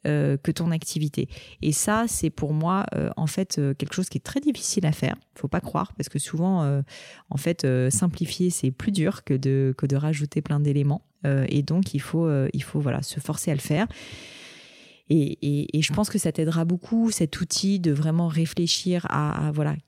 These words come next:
qu-, qu'est-ce que tu vends en réalité, quelle est la mission de Créa Coton, et d'autre part, en une phrase, quelle est ton activité, quelque chose d'un peu plus descriptif.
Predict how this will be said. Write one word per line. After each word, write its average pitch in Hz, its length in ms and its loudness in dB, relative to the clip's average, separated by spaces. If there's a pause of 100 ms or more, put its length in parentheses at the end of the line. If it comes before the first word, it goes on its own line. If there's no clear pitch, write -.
qu-, - 80 -6 (120)
qu'est-ce 208 180 4
que 220 60 2
tu - 180 -2
vends 202 260 4
en 196 40 2
réalité, 170 400 2
quelle 160 180 0
est 151 60 2
la 143 160 4
mission 180 480 2
de 160 120 2
Créa 147 260 0
Coton, 160 460 -2 (320)
et 165 60 4
d'autre 156 320 2
part, 170 340 0
en 151 160 2
une 160 160 2
phrase, 175 320 -2
quelle 165 180 2
est 196 120 2
ton 185 140 2
activité, 165 640 0
quelque - 220 -4
chose - 160 -6
d'un 143 100 2
peu 147 120 0
plus 156 140 -4
descriptif. 151 760 0